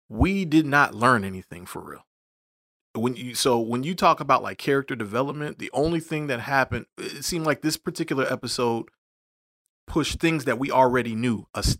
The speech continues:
like, another notch in the same bracket. So when you talk about Gustavo's character and that, and that whole scene, okay, we didn't come out with anything other than she doesn't want these kids. But there was no resolution. There was nothing more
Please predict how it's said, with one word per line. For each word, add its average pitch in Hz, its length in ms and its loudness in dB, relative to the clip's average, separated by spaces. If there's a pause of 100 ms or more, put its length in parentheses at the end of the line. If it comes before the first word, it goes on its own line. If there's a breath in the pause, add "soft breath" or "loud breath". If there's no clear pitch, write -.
(120)
like, 113 380 -2
another 117 400 2
notch 110 460 -4
in 120 140 -2
the 104 80 -4
same 110 360 -6
bracket. 98 460 -12
So - 160 0
when 139 120 2
you 170 60 -2
talk 165 200 2
about 143 240 2
Gustavo's 120 540 -2
character - 460 -10
and 107 100 -2
that, 120 160 -4
and 113 120 -8
that 107 160 -2
whole 107 160 -4
scene, 87 320 -14 (680)
okay, 117 340 -2 (300)
we 147 140 0
didn't 185 220 -2
come 156 200 -2
out 131 140 2
with 107 160 -6
anything 123 540 -6 (100)
other 120 260 4
than 107 380 -4
she - 180 -4
doesn't 196 300 -2
want 208 160 -4
these 98 200 -10
kids. 87 300 -12 (360)
But 117 100 -2
there 139 120 6
was 120 160 2
no 123 140 2
resolution. 113 880 0
There 135 120 4
was 120 180 0
nothing 135 380 -2
more 110 640 2